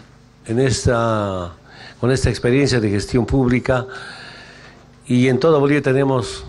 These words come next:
tres tramos grandes que construir todavía, si hablamos de integración física mediante caminos. Es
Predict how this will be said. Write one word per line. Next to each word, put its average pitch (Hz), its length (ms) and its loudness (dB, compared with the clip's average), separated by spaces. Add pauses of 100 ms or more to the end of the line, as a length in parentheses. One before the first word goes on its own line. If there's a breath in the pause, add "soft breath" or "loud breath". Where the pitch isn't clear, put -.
(380)
tres 143 240 0
tramos 135 260 -2
grandes 123 360 -2
que 120 120 -2
construir 113 400 0
todavía, 107 540 -2
si - 100 -10
hablamos 117 300 -2
de 117 80 -2
integración 113 760 -2 (560 loud breath)
física 120 680 -2
mediante 107 380 0
caminos. 104 600 0 (920 loud breath)
Es - 600 -2